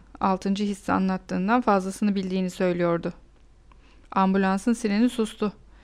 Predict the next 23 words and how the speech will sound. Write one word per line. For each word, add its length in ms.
Genç 240
kadın 240
camdan 440
dışarıya 380
bakınca 580
Tel 220
Aviv 200
havaalanında 720
olduklarını 480
görüp 240
şaşırdı. 480
Başlarında 600
nöbetçilerin 680
beklediği 440
iki 260
güvenlik 440
kapısından 600
geçip 380
özel 360
uçak 320
hangarının 560
önünde 420
durdular. 540